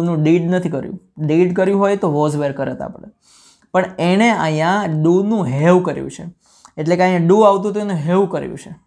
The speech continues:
બરાબર? તો એ જ વાક્યમાં જ્યારે am is are આવે તો એમાં શું આવે? Have been કે has been. જો આખો આ ચાર્ટ તમારા માટે દિલ્હી ચાર્ટ ચાટવા જેવો છે. બરાબર? તો એટલા માટે અહીંયા જ્યાં am છે ત્યાં મેં શું લખ્યું?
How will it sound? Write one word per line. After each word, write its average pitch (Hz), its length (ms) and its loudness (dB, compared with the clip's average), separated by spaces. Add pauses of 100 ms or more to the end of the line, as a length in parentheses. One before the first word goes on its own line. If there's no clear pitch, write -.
(180)
બરાબર? 185 320 0 (440)
તો 175 80 -6 (100)
એ 175 120 2 (100)
જ 202 180 -2
વાક્યમાં 190 360 0
જ્યારે 185 240 0
am 185 180 0
is 233 120 2
are 196 140 4
આવે 139 200 -2 (120)
તો 151 80 -10
એમાં 156 260 -6
શું 165 140 -8
આવે? 156 200 -6
Have 139 280 -8
been 143 180 -6
કે 135 100 -10
has 131 220 -6
been. 135 180 -12 (260)
જો 139 80 -4
આખો 151 440 -4
આ 160 80 2 (140)
ચાર્ટ 160 340 2
તમારા 160 260 -6
માટે 160 320 -4
દિલ્હી 160 360 -4
ચાર્ટ 156 300 -4
ચાટવા 151 360 -2
જેવો 143 220 -4
છે. 147 120 -12 (920)
બરાબર? 160 320 2 (480)
તો 202 100 2 (160)
એટલા 226 300 2
માટે 226 260 2
અહીંયા 190 340 -2 (240)
જ્યાં 185 460 -2
am 277 240 2
છે 185 180 0 (260)
ત્યાં 185 160 0
મેં 185 100 -2
શું 185 220 -6
લખ્યું? 180 240 -4